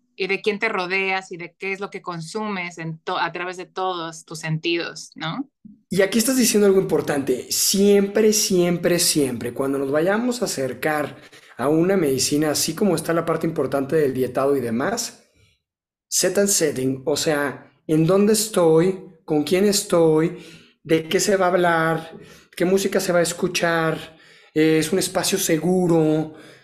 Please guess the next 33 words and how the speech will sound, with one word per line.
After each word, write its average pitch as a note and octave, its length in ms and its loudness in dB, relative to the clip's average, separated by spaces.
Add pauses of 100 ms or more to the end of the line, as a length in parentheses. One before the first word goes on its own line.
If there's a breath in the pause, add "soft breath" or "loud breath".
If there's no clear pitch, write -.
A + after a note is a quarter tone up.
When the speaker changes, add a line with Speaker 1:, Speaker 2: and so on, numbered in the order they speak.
(420 loud breath)
Speaker 2:
Es F3+ 260 0
importantísimo. D3+ 1600 -2 (300)
No F3 320 2
estás G#3 320 0
hablando F3 500 2
de F3 120 2
agarrar D3 420 2
y E3 100 2
decir, D#3+ 340 -2
"Ay, D#3 480 0 (320 loud breath)
mm, D#3+ 240 0
te E3+ 180 4
repito, E3 420 0
¿no? D3+ 140 2
Me F#3+ 100 2
voy F#3+ 140 2
a F#3+ 40 2
echar G#3 200 0
unas G#3+ 160 0
tequilitas E3 580 -4
y C3 200 -6
ya". D3 240 -2
No, D#3 420 0
no, F#3 140 0
no, F3+ 120 -2
no, E3+ 140 -2
no, E3 140 0
no, D#3 160 -2
no, D#3+ 200 -2
no, G#3 220 2
no, G#3+ 220 2
no, G#3 180 2
no. F#3+ 260 0